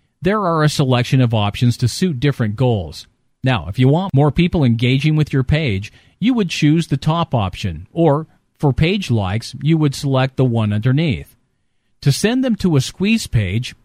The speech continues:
try website conversions so you can track how many clicks are converting to email signups.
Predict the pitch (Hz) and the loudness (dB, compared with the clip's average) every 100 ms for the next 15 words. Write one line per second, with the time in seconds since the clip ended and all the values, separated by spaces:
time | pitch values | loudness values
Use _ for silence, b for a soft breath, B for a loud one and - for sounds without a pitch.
0 | _ _ - 247 262 214 156 156 - 156 | _ _ -6 -4 -2 -2 0 0 -2 -2
1 | 135 - 123 110 123 127 113 82 82 139 | -2 2 0 2 2 0 -2 -6 -4 0
2 | 139 143 127 - - 165 165 - 175 170 | 2 2 2 0 -4 -4 -4 -4 -2 0
3 | 123 104 127 113 123 113 113 131 139 127 | 0 0 -2 -2 -2 2 2 2 0 -2
4 | - 117 147 156 113 104 - 131 135 85 | -2 -2 0 2 0 -2 -2 0 0 -2
5 | 60 - | -6 -18